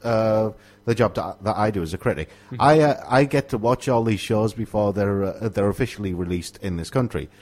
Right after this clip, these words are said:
Speaker 2: Ah,
Speaker 1: You know,
Speaker 2: right.
Speaker 1: I get to watch them be, on their official release over
Speaker 2: Oh,
Speaker 1: in,
Speaker 2: so
Speaker 1: over in Japan or in
Speaker 2: do
Speaker 1: the
Speaker 2: you not want
Speaker 1: States.
Speaker 2: to see, like, large disclosive adverts for,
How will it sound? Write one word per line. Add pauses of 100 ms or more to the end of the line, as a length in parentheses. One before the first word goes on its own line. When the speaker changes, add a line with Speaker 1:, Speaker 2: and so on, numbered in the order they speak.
Speaker 2:
Ah,
Speaker 1:
You
know,
Speaker 2:
right.
Speaker 1:
I
get
to
watch
them
be,
on
their
official
release
over
Speaker 2:
Oh, (100)
Speaker 1:
in,
Speaker 2:
so
Speaker 1:
over
in
Japan
or
in
Speaker 2:
do
Speaker 1:
the
Speaker 2:
you
not
want
Speaker 1:
States.
Speaker 2:
to
see,
like,
large (460)
disclosive
adverts
for,